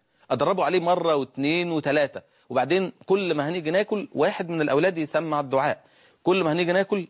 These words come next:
مين اللي ما سماش، كل ما، وهكذا، وهكذا. يبقى الأحداث نفسها إزاي نستثمر، لأن في ناس أساسًا يعني، يعني بتاكل وخلاص،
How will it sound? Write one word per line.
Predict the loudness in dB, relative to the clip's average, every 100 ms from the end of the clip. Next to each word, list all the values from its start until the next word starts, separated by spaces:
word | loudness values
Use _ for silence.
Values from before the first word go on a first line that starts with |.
| -4
مين | -2 2 2 2
اللي | 2 0
ما | 0
سماش، | 0 0 0 -2 -6 _ _ _
كل | 0
ما، | 0 -4 -14 _
وهكذا، | -2 -2 -2 -4 -4
وهكذا. | -2 -2 -2 -2
يبقى | -2
الأحداث | -2 -4 0 0 0
نفسها | -6 -2 0 0 -4 _ -8
إزاي | 0 0
نستثمر، | 0 -2 -6 -2 2
لأن | 4 2
في | 2
ناس | 0 0
أساسًا | 0 0 2 -2 -4 _ _
يعني، | -2 0
يعني | 0 -2 -4 -2 -2 -4 -4 -6 -6 -8 -10 -10
بتاكل | -8 -6 0 0
وخلاص، | 0 -4 -6 -12